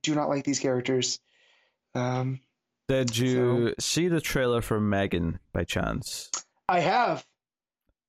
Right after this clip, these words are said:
Speaker 1: I am, I am excited to see how, if it is as bad as I think it's gonna be, or if it's going to surprise me.
Speaker 2: It was a wild ride of a trailer, 'cause I went
Speaker 1: Yes.
Speaker 2: from, "This looks like shit,"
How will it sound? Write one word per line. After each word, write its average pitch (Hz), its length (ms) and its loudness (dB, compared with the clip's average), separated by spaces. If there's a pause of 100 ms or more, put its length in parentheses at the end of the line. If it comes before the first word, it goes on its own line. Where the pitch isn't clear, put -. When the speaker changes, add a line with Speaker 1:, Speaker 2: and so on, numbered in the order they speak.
(140)
Speaker 1:
I 143 140 0
am, 160 400 0
I 175 120 2
am 190 160 2
excited 214 720 0
to 208 140 0
see 202 340 0
how, 175 460 0
if 165 180 -2
it 175 300 -2
is 185 200 0
as 233 100 -2
bad 240 200 0
as 262 100 2
I 269 100 2
think 269 180 0
it's 277 120 -4
gonna 277 220 0
be, 320 280 0 (360)
or 185 100 2
if 185 80 -2
it's 180 120 -4
going 196 220 0
to 170 60 0
surprise 156 440 -2
me. 131 200 -6
Speaker 2:
It 156 160 2
was 160 200 2
a 196 80 2
wild 240 320 2
ride 165 200 2
of 131 80 2
a 120 40 0
trailer, 117 400 0
'cause 113 300 0 (180)
I 131 160 2
went 175 220 2
Speaker 1:
Yes. 185 120 -2
Speaker 2:
from, 139 440 0
"This 160 280 0
looks 143 280 0
like 117 160 0
shit," 113 360 0